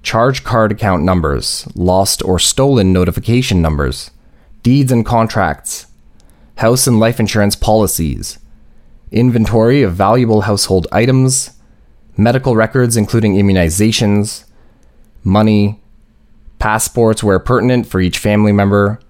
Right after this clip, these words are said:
social security numbers, and stocks and bonds. Uh, and your first aid supplies checklist.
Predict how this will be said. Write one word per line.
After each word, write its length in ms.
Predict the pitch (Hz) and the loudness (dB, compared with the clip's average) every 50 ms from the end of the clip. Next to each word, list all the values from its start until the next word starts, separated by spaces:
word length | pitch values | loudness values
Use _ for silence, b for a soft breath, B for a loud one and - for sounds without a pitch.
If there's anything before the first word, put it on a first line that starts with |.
| _ - _ _ _ _ - | _ -20 _ _ _ _ -14
social 440 | - - - - 113 110 - - 117 | -8 -6 -2 0 0 0 0 -2 -4
security 440 | 104 - - - 127 120 117 113 110 | -4 -4 -4 -2 0 2 2 2 2
numbers, 640 | 107 107 104 101 107 104 104 104 104 104 - - - - - | 2 2 2 2 2 2 2 2 0 -2 -4 -6 -8 -6 -4
and 160 | 95 92 85 | -4 -2 -2
stocks 440 | - - - - 87 87 90 - - | -2 -2 -2 0 -2 -2 -2 -2 -2
and 160 | 87 80 80 | -2 -2 0
bonds. 540 | 85 90 90 85 80 73 67 62 - - - - - - - - - _ - - - _ _ b b b b b b b b b b - | 0 0 0 0 0 -2 -4 -8 -10 -12 -18 -20 -20 -20 -20 -20 -20 _ -20 -20 -20 _ _ b b b b b b b b b b -6
Uh, 400 | - 85 87 92 90 90 92 - | -2 0 2 2 2 2 2 0
and 180 | - 101 101 95 | 0 0 0 2
your 100 | 101 98 | 0 -2
first 380 | - - - 131 123 - - - | -2 -2 0 0 0 0 -2 0
aid 240 | 101 120 123 120 | 0 0 0 0
supplies 420 | - 131 107 - 110 101 92 85 - | -2 -4 -2 -2 -2 -2 -2 -4 -4
checklist. 640 | - - 98 - - 87 65 - - - - - | -2 -2 -4 -2 -4 -8 -8 -8 -10 -14 -14 -18